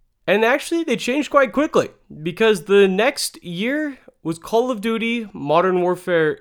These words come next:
no, sorry, the next year was Call of Duty Black Ops.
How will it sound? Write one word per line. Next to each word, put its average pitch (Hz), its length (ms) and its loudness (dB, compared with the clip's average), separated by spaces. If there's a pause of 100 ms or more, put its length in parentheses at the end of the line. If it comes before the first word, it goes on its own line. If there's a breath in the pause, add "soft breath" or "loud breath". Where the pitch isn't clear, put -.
no, 165 320 4
sorry, 208 320 4
the 131 80 0
next 185 300 0
year 170 160 2
was 143 180 -4
Call 170 340 -8
of 151 120 -4
Duty 156 300 -2
Black 160 500 0
Ops. - 340 -10